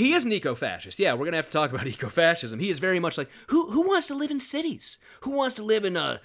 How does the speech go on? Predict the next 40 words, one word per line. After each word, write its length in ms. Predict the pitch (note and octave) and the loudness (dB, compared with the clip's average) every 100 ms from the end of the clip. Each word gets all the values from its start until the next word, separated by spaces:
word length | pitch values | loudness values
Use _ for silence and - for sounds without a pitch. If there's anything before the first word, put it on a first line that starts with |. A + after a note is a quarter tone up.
| - | -8
a 120 | D3 | -8
con-, 420 | - F#3 G3 E3 | -4 2 2 2
sixteenth 680 | - A#3+ - - G#3+ F3+ - | -2 -2 -2 -2 -4 -6 -10
story 440 | - - G3+ F#3+ D3 | -10 2 2 2 -2
condo 680 | - G#3 G3+ G3 D#3 C3 C3+ | -2 0 0 0 -2 0 0
over 180 | C#3+ C3 | -2 -2
blah, 260 | D#3+ D#3+ | 0 0
blah, 100 | C#3+ | -2
blah? 320 | B2+ F#3 C3 - - - _ _ | 0 2 2 -2 -18 -20 _ _
You'd 160 | F#3+ F3+ | 0 4
rather 240 | D4 D4 | 4 2
just 200 | A3+ - | -2 -6
be 140 | B3+ B3+ | -4 -2
in 60 | |
a 40 | G#3 | -2
cabin 500 | - - B3 C4 B3 | -4 0 2 2 0
in 80 | B3 | -2
the 80 | |
woods." 600 | B3 D4+ G4 - - - - _ _ _ | -2 2 2 0 -4 -8 -10 _ _ _
He's 160 | E3+ | -6
talking 240 | E3 E3+ C#3 | 0 0 0
about 140 | B2+ | -4
that 120 | A#2 G#2+ | -4 -4
all 140 | G#2 | -6
the 60 | F#2 | -8
time. 360 | B2+ A2 F2 - - | -10 -10 -10 -18 -14
And, 160 | - D#3+ | -8 -6
you 160 | F#3+ D3 | -2 -2
know, 120 | A2+ | -2
the 160 | A2 | -6
third 280 | A#2+ F#3 D#3 | -2 0 0
position 340 | C#3 C3+ C#3 A#2+ | -2 -2 -4 -6
of 60 | |
his 220 | G#2 A2+ G#2 | -8 -8 -8
is, 180 | G#2 - - - | -10 -12 -16 -20
um, 400 | - G#2 F#2+ F2+ D2+ | -12 -10 -10 -12 -12
you 140 | A2+ | -12
know, 100 | F#2 | -6
superficially 1000 | - F#3+ F#3 C#3+ - D3 - A#2 G#2 G#2 | -2 -2 -2 -4 -2 -4 -4 -6 -8 -8
anti-consumerism, 1080 | B2 A#2 A2 A2 G2 B2 G#2+ F#2+ E2+ D2+ | -8 -8 -10 -12 -8 -8 -8 -10 -14 -18